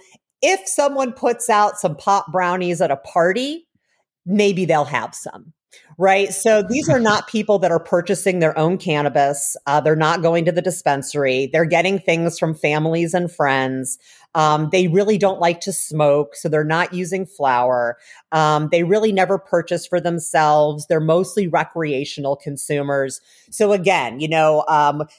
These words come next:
Speaker 1: you are going out with a group of friends, somebody brings some cannabis gummies, you decide to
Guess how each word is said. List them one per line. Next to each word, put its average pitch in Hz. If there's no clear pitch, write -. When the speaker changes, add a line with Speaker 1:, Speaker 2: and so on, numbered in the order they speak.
Speaker 1:
you 180
are 156
going 170
out 165
with 165
a 160
group 151
of 139
friends, 233
somebody 165
brings 147
some 139
cannabis 233
gummies, 190
you 156
decide 139
to -